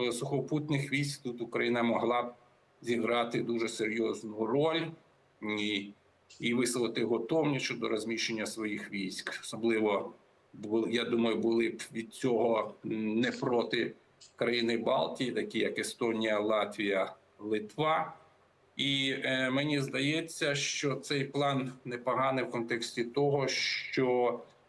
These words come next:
ми бачимо конкретну роль приближення України до нато і вступу в нато, а фактично вона вже вико-, виконуватиме дії як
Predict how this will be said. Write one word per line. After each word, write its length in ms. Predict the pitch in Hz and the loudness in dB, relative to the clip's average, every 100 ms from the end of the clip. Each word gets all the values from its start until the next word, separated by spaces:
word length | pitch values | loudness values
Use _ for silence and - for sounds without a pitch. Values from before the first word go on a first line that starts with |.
| _ - | _ -4
ми 120 | 123 | -2
бачимо 520 | 123 127 117 127 117 | 2 0 2 0 -2
конкретну 680 | 117 117 - 120 117 123 117 | -2 -4 -2 -2 0 0 2
роль 200 | 120 117 | 4 2
приближення 720 | - 117 113 117 113 113 110 | 0 -2 0 2 2 2 0
України 800 | 107 107 117 113 110 110 107 104 | -2 -2 0 0 2 2 2 -2
до 460 | 101 107 110 101 - - _ - | -2 0 2 2 0 -14 _ -8
нато 440 | 110 135 156 - | 0 0 0 0
і 60 | 117 | -2
вступу 480 | 113 - 127 113 113 | -2 -8 -6 -6 -6
в 80 | 107 | 0
нато, 420 | 104 98 107 - - _ _ _ | 0 0 -2 -8 -8 _ _ _
а 100 | - | -4
фактично 560 | - 120 - 135 - 123 | -4 -4 -4 -4 -2 0
вона 220 | 117 113 | 2 2
вже 160 | 110 113 | 2 0
вико-, 360 | 113 - 113 - | 0 -2 -4 0
виконуватиме 1120 | 127 139 - 165 147 131 113 - 117 117 117 | 0 0 2 4 4 4 2 0 -2 -2 -6
дії 720 | - - 151 143 143 143 143 - - _ _ | -8 -2 0 2 2 0 -4 -12 -20 _ _
як 420 | - 131 120 - | -2 0 0 -6